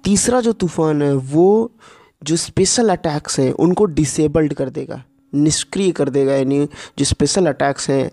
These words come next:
एनिमी के वो डिसेबल्ड हो जाएंगे, ठीक है। तो ये तीसरा जो, तीन जो चैलेंजेस है वो यही है। पहला चैलेंज है,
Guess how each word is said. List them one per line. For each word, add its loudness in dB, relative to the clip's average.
एनिमी 2
के 0
वो 2
डिसेबल्ड -4
हो -10
जाएंगे, -12
ठीक 0
है। 2
तो 2
ये 2
तीसरा 0
जो, 2
तीन 0
जो 2
चैलेंजेस 0
है 2
वो 2
यही 0
है। -4
पहला 0
चैलेंज 2
है, 0